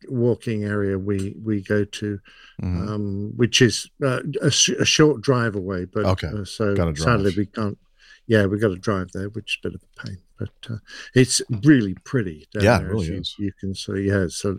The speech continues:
Speaker 1: lovely spot, and it's quite, it's quite a deep, uh, hollow dell,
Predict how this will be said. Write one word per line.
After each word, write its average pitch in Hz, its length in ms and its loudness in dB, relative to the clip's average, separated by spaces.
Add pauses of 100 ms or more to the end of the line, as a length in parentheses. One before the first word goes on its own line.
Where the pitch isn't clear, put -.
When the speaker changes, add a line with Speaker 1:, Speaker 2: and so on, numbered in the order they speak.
(140)
Speaker 1:
lovely 92 340 0
spot, 104 340 -8 (440)
and 120 140 8
it's 127 120 4
quite, 127 320 0
it's 120 180 -2
quite 175 260 -2
a 87 60 -4
deep, 120 300 0 (640)
uh, 113 140 0
hollow 104 480 2
dell, 92 500 0